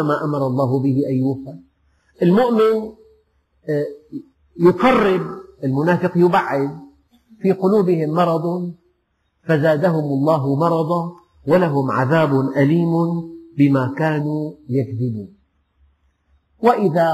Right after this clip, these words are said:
قيل لهم: "لا تفسدوا في الأرض" قالوا: "إنما نحن مصلحون". هذا الماء غير فاسد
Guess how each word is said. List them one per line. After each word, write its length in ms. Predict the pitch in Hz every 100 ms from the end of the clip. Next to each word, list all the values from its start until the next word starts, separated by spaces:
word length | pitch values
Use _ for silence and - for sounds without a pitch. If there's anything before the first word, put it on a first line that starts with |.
| -
قيل 360 | 214 196 151 151
لهم: 400 | 175 156 151 143
"لا 220 | 180 196
تفسدوا 640 | 196 165 - - 127 127 120
في 60 | 123
الأرض" 440 | 120 131 127 131 170 _ _ _ _ _ - _ _ _ _
قالوا: 360 | - 165 156 -
"إنما 400 | 175 165 156 156
نحن 260 | 160 - 147
مصلحون". 720 | 151 139 156 156 170 165 185 _ _ _ _ _ _ _ _ _ _
هذا 320 | - 220 208 190
الماء 360 | 170 190 190 - - - 202 214 147 131 _ _ _ _ _ _ _ _ _ _ _ _ -
غير 420 | 151 208 196 160 131
فاسد 480 | 131 117 - 113 98